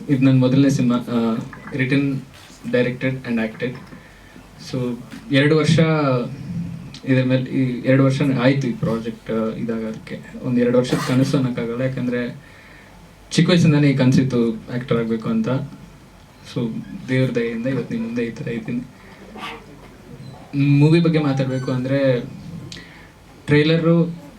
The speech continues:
ಸಾಂಗ್ಸ್ ನೋಡಿದ್ರೆ ನಿಮ್ಗೊಂದು ಐಡಿಯಾ ಬರುತ್ತೆ, ಯಾ-, ಯಾರಿಗೋಸ್ಕರ ಮಾಡಿದೀವಿ, ಯಾವ ಥರ ಸ್ಟೋರಿ ಮಾಡಿದೀವಿ ಅಂತ. ಈ ಜನರೇಷನ್ ನಮ್ಮ ಯಂಗ್‌ಸ್ಟರ್ಸ್‌ಗೆ ಕನೆಕ್ಟ್ ಆಗೋ ಥರ. ಹಾಗೆ, ಆ, ಪ್ರತಿಯೊಬ್ಬರ ಲೈಫಲ್ಲೂ ಒಂದು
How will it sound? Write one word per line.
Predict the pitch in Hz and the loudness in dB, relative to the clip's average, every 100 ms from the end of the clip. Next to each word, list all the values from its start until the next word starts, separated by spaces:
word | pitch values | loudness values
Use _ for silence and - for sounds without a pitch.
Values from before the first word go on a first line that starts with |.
| - | -2
ಸಾಂಗ್ಸ್ | 147 143 143 | 2 4 4
ನೋಡಿದ್ರೆ | 143 135 131 139 | 4 4 2 2
ನಿಮ್ಗೊಂದು | 135 123 120 113 113 - - | 0 0 -2 -2 -4 -8 0
ಐಡಿಯಾ | 127 123 | 2 4
ಬರುತ್ತೆ, | 120 117 113 | 2 0 -2
ಯಾ-, | 110 123 117 117 123 | 0 0 0 -2 0
ಯಾರಿಗೋಸ್ಕರ | 120 123 123 123 | 2 2 0 -2
ಮಾಡಿದೀವಿ, | 113 113 110 117 120 | -4 -4 -4 -4 -2
ಯಾವ | 117 117 | -2 -2
ಥರ | - 120 110 - | -2 -2 -4 -8
ಸ್ಟೋರಿ | - 127 117 | -6 -4 -2
ಮಾಡಿದೀವಿ | 113 113 113 | -2 -4 -4
ಅಂತ. | 113 - | -4 -4
ಈ | 117 156 175 | 2 4 6
ಜನರೇಷನ್ | 170 147 147 151 | 6 4 2 2
ನಮ್ಮ | 131 139 139 | 2 4 4
ಯಂಗ್‌ಸ್ಟರ್ಸ್‌ಗೆ | 131 131 131 131 131 | 4 2 0 2 0
ಕನೆಕ್ಟ್ | 120 120 117 | 0 -2 -2
ಆಗೋ | 117 | -2
ಥರ. | 113 123 131 - - - - | -2 -4 -6 -12 -20 -18 -2
ಹಾಗೆ, | 135 147 151 160 175 170 | 2 4 4 2 2 0
ಆ, | - - 127 120 117 117 - - - - - - | -8 -8 -2 0 0 -2 -6 -10 -12 -14 -18 -4
ಪ್ರತಿಯೊಬ್ಬರ | - 135 156 156 160 | 2 4 4 4 4
ಲೈಫಲ್ಲೂ | 147 147 147 160 | 2 2 2 4
ಒಂದು | 143 135 131 127 - | 4 4 2 0 -2